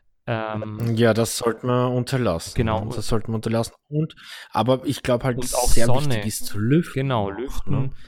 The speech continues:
Speaker 1: An die frische
Speaker 2: Lüften,
Speaker 1: Luft gehen und
Speaker 2: am Fenster
Speaker 1: man sollte
Speaker 2: setzen.
Speaker 1: eigentlich auch wirklich, äh, intensivere Bewegungen machen, um die Lunge zu durch-, wie sagt man, durchlüften, genau.
Speaker 2: Mal richtig durchzublasen.
Speaker 1: Mal richtig
Speaker 2: Okay.
Speaker 1: durchzublasen.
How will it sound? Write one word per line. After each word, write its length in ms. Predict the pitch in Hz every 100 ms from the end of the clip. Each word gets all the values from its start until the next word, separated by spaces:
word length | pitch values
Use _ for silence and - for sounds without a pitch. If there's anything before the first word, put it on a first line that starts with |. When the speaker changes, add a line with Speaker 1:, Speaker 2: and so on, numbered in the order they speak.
| - -
Speaker 1:
An 120 | 117
die 80 | 120
frische 280 | - 156 131
Speaker 2:
Lüften, 100 | 127
Speaker 1:
Luft 240 | 151 -
gehen 200 | - 151
und 260 | 147 127 117
Speaker 2:
am 200 | 117 113
Fenster 580 | - - 113 113 - 120
Speaker 1:
man 120 | 127
sollte 320 | 120 117 156 -
Speaker 2:
setzen. 100 | -
Speaker 1:
eigentlich 280 | 147 143
auch 160 | - 123
wirklich, 520 | 147 - 147 - -
äh, 60 | - 349
intensivere 840 | 123 127 113 - 160 175 151 135
Bewegungen 580 | 131 123 110 165 151 139
machen, 360 | 131 131 139 143
um 300 | 127 123 123
die 120 | 120
Lunge 460 | 113 147 165 113 101
zu 300 | - - 104 -
durch-, 540 | - 113 110 - - - _ - _ -
wie 60 | 110
sagt 280 | 131 123 127
man, 180 | 127 123
durchlüften, 800 | 110 - 123 151 - - 101 98
genau. 320 | 104 101 92
Speaker 2:
Mal 240 | 117 113
richtig 420 | 117 120 - 120 -
durchzublasen. 800 | 135 156 - - 101 104 95 107
Speaker 1:
Mal 60 | 101
richtig 320 | 117 90 -
Speaker 2:
Okay. 20 |
Speaker 1:
durchzublasen. 880 | - 131 185 - 104 110 92 90 90